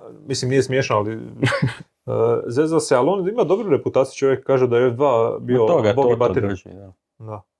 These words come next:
Speaker 1: Tako da meni stvarno ostaje
Speaker 3: Gdje je
Speaker 1: Steiner.
Speaker 3: bio bog i batina?
Speaker 1: U F dva, Formuli dva, odnosno
Speaker 3: Aha.
Speaker 1: G P dva još dok je bilo, nisam siguran koji
Speaker 3: Mhm.
Speaker 1: godinu.
Speaker 2: Da, mislim,
Speaker 3: Bio je
Speaker 2: ono,
Speaker 3: Mick, pa
Speaker 2: A R T
Speaker 3: šta?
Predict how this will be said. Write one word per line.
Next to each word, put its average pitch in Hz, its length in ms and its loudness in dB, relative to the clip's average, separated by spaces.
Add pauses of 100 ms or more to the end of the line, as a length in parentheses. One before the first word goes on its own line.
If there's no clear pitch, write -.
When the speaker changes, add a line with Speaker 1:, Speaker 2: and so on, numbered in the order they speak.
(600)
Speaker 1:
Tako 123 220 -2
da 127 200 4
meni 151 200 2
stvarno 143 260 2
ostaje 120 220 -2
Speaker 3:
Gdje 110 120 0
je 151 40 4
Speaker 1:
Steiner. 156 160 2
Speaker 3:
bio 165 100 0
bog 147 220 0
i 131 40 0
batina? 123 420 -2 (240)
Speaker 1:
U 131 160 2
F 120 80 2
dva, 110 220 0 (160)
Formuli 117 260 -2
dva, 104 120 -8 (100)
odnosno 113 220 -2
Speaker 3:
Aha. 123 100 4
Speaker 1:
G 123 60 0
P 127 80 2
dva 120 120 4
još 104 100 0
dok 104 160 -4
je 110 60 -2
bilo, 104 160 -4
nisam 104 260 -8
siguran 104 340 -4
koji 117 140 -4
Speaker 3:
Mhm. 110 100 -2
Speaker 1:
godinu. 117 180 2
Speaker 2:
Da, 90 100 2
mislim, 107 260 0
Speaker 3:
Bio 117 40 2
je 113 60 2
Speaker 2:
ono, 110 140 2
Speaker 3:
Mick, 127 220 0
pa - 80 -6
Speaker 2:
A 95 120 2
R 98 60 0
T - 60 -6
Speaker 3:
šta? 95 180 -2